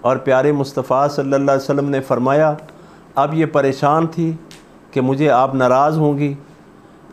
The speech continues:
तो मैं इसका सिफारशी बन के आया हूँ।" अब जब औरत, यहूदी औरत के दरवाज़े पे, वो भी बूढ़ी औरत थी, पहुँचे तो उस औरत ने एक नज़र जब मेरे मुस्तफ़ा अलैहिस्सलातु वस्सलाम को देखा तो वो देखती रह गई।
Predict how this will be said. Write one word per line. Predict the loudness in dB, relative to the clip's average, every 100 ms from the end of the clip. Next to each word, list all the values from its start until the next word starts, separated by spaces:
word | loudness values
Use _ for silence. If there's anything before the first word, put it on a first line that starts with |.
| -10 -2
तो | 0
मैं | 2 2
इसका | 2 0 -2
सिफारशी | 0 -2 -2 -2 0 0
बन | 0 0
के | 2
आया | 2 2
हूँ।" | 0 -4 -8 -20 -20 -20 -20 -20 -20 -20 -20 -18 -4
अब | -4 0
जब | 0 2
औरत, | 4 4 2 -2 -16 -20 -20 -20 -20 -14 -4
यहूदी | 0 2 2 2
औरत | 2 2 0
के | 0 0
दरवाज़े | 2 2 2 2 0
पे, | 0 0 -2 -10 -20 -20 -14 -4
वो | 0 0
भी | 0
बूढ़ी | 2 2 4
औरत | 2 2 -2
थी, | -4 -4 -6 -16 -20 -20 -20 -20 -20 -20 -20 -20 -20 -10 -2
पहुँचे | 0 0 0 0 -2 -8 -20 -20 -20 -16 -8
तो |
उस | -2 -2 0
औरत | 0 2 2 0
ने | -2 0 0
एक | 2 0
नज़र | 0 2 2 2
जब | 0 0
मेरे | 2 0
मुस्तफ़ा | 0 -2 -2 -2 0
अलैहिस्सलातु | 2 0 0 0 0 -2
वस्सलाम | 0 0 0
को | -2 0
देखा | 0 0 -2
तो | 0 0
वो | 0
देखती | 0 0 -2 0
रह | 2 2
गई। | 0 -6